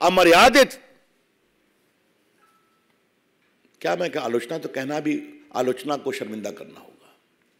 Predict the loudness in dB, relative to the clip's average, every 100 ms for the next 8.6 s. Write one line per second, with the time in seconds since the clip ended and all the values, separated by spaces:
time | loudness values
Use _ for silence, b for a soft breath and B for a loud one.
0 | _ _ _ _ _ _ _ _ _ _
1 | _ _ _ _ _ _ -10 -10 -10 -10
2 | -10 -10 -14 -18 -20 -20 _ _ _ _
3 | _ _ _ _ _ _ _ _ _ _
4 | _ _ _ _ _ _ _ _ _ _
5 | _ _ -6 -4 2 2 4 2 4 4
6 | 2 4 6 6 4 2 2 6 6 6
7 | 4 4 0 0 2 4 4 4 6 8
8 | 8 6 4 -4 _